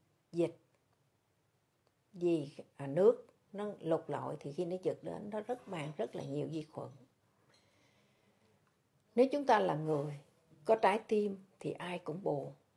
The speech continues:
ai cũng thương cho đồng bào của mình, mỗi người một tấm lòng. Pha tin chắc rằng cái trận bão lụt vừa qua, rất nhiều đồng bào ở hải ngoại đã chuyển tiền về đất nước Việt Nam mình.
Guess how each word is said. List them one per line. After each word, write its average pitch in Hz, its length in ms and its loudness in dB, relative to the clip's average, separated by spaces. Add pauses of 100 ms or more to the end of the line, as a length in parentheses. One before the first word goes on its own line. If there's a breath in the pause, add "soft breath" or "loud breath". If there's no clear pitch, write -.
(960)
ai 185 180 0
cũng 170 240 -6
thương 190 280 2
cho 185 100 -2
đồng 139 200 -2
bào 139 200 -6
của 147 160 -10
mình, 160 200 -6 (440)
mỗi 156 240 0
người 156 380 0 (100)
một 135 200 -8
tấm 175 200 -8
lòng. 151 240 -8 (1700)
Pha 196 100 0
tin 196 240 2
chắc 214 260 -2
rằng 143 280 2
cái 208 160 -2
trận 147 280 -2
bão 151 340 -4 (420)
lụt 156 260 0
vừa 170 160 2
qua, 165 420 0
rất 269 260 4
nhiều 165 400 0
đồng 147 220 -4
bào 135 380 -4 (180)
ở 135 240 -6
hải 165 140 -4
ngoại 127 380 -8 (640)
đã 156 140 -2 (160)
chuyển 156 280 -2
tiền 143 300 -2
về 143 260 -4
đất 185 140 -6
nước 202 180 -2
Việt - 180 -14
Nam 156 220 -8
mình. 135 160 -8